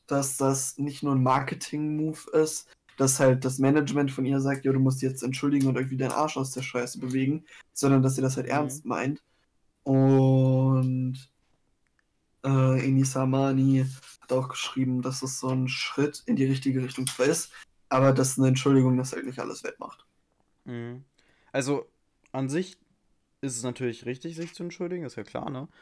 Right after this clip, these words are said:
Speaker 1: Ja.
Speaker 2: Äh, ich fand die Entschuldigung auch gut, so, ob's, natürlich weiß man das jetzt nicht, ist, hat sie das jetzt wirklich ernst gemeint,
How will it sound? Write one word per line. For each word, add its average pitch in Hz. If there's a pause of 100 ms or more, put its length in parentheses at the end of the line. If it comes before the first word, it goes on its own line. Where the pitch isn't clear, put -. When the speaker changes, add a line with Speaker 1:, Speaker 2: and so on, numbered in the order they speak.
(320)
Speaker 1:
Ja. 123
Speaker 2:
Äh, - (1600)
ich 123
fand 127
die 123
Entschuldigung 117
auch 98
gut, 175
so, 165
ob's, -
natürlich 123
weiß 120
man 120
das 107
jetzt 101
nicht, 101
ist, 120
hat 110
sie 117
das 101
jetzt 95
wirklich 98
ernst 110
gemeint, 104